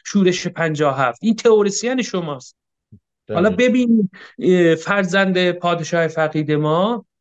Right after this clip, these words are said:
Speaker 1: شاهزاده رضا پهلوی، از روز اول چی گفته؟ در
Speaker 2: بله.
Speaker 1: عین حالی که از اون جایگاه حقوقیش هم عقب ننشسته، به تأسی، به پیروی از پدر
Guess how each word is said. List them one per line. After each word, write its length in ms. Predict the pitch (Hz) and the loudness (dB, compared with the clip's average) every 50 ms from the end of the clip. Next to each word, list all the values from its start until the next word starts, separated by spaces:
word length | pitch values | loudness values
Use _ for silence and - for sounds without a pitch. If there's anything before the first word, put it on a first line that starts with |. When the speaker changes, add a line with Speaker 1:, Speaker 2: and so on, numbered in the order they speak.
| _ _ _ _ _ _ _ _ _ - | _ _ _ _ _ _ _ _ _ -4
Speaker 1:
شاهزاده 500 | - 165 156 143 - 156 147 139 139 143 | -2 0 0 0 0 -2 -4 -2 -2 -4
رضا 280 | 139 135 131 151 143 | -4 -4 -4 -4 -4
پهلوی، 360 | 143 - 143 143 147 160 202 | -2 -2 -2 -2 -2 -4 -2
از 200 | 208 185 170 147 | -4 -4 -4 -4
روز 200 | 151 170 160 151 | -6 -8 -4 -2
اول 280 | 170 160 160 165 214 220 | 0 0 0 0 -2 -4
چی 320 | 185 - - - - 277 | -2 -2 -4 -2 -2 -2
گفته؟ 540 | 226 240 254 202 - - _ - 143 - - _ _ _ _ _ _ _ _ _ _ _ _ _ _ _ _ | -2 0 -2 -2 -2 -6 _ -12 -12 -12 -14 _ _ _ _ _ _ _ _ _ _ _ _ _ _ _ _
در 220 | - 202 196 185 180 | -2 0 0 0 -2
Speaker 2:
بله. 80 | 175 | 0
Speaker 1:
عین 340 | - 202 226 262 294 285 285 | 2 2 2 2 2 0 0
حالی 320 | 285 254 240 240 220 208 | 0 0 0 0 0 -2
که 120 | 190 208 196 | -2 -2 -2
از 240 | 190 190 - - 196 | -2 -2 -2 -2 -2
اون 160 | 240 254 247 | 0 0 2
جایگاه 460 | 196 220 196 190 190 185 196 185 175 | 2 2 2 2 2 2 2 2 2
حقوقیش 460 | 160 170 185 180 170 - 190 185 - | 2 2 0 0 0 -2 -4 -4 -2
هم 140 | 214 214 202 | -2 -2 -2
عقب 280 | 180 170 170 190 190 190 | -2 -2 0 -2 0 0
ننشسته، 720 | 208 240 254 247 - 226 190 - - - 147 123 - _ _ _ _ _ _ _ _ _ _ _ | 0 0 -2 -2 -2 -4 -6 -4 -2 -2 -4 -4 -4 _ _ _ _ _ _ _ _ _ _ _
به 100 | - 180 | -2 -2
تأسی، 640 | 175 - - - 175 185 180 - - - 240 262 226 | -2 -2 -6 -4 -2 -2 -2 -2 -2 0 2 2 2
به 100 | 190 196 | 2 0
پیروی 520 | 185 - 202 185 190 185 185 180 214 262 | 0 0 0 2 2 2 2 2 0 0
از 180 | 277 240 - - | -2 -2 -2 -2
پدر 420 | - 202 185 175 160 135 113 - | -2 -2 0 2 0 0 0 -2